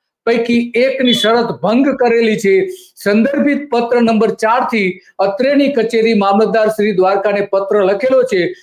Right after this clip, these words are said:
સંદર્ભિત પત્ર આ સાથે સામેલ છે, જે હકીકત ધ્યાને લેવા વિનંતી. આવું તાલુકા વિકાસ અધિકારીએ એના સ્પષ્ટપણે, અ, કહ્યું છે અને એટલા માટે આ લગભગ ત્રણ થી ચાર કિલોમીટરના, અ,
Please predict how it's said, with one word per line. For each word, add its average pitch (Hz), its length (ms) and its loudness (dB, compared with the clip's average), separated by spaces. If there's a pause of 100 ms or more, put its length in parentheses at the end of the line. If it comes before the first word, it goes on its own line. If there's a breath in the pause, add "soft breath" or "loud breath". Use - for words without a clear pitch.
(100)
સંદર્ભિત 208 640 0
પત્ર 196 300 0 (340)
આ 196 120 0
સાથે 202 400 0
સામેલ 202 440 0
છે, 185 480 -2
જે 208 180 0
હકીકત 202 420 -2
ધ્યાને 185 440 -2
લેવા 180 240 2
વિનંતી. 196 380 0
આવું 208 340 2
તાલુકા 233 400 0
વિકાસ 190 380 -2
અધિકારીએ 180 500 -2
એના 165 220 -2 (240 loud breath)
સ્પષ્ટપણે, 196 760 -2 (240)
અ, 160 40 -2 (380)
કહ્યું 196 280 0
છે 208 160 0
અને 185 240 0
એટલા 180 240 0
માટે 190 460 -2 (540)
આ 185 80 -2
લગભગ 185 360 0
ત્રણ 202 160 0
થી 202 100 -2
ચાર 190 260 0
કિલોમીટરના, 185 840 0
અ, 160 400 -4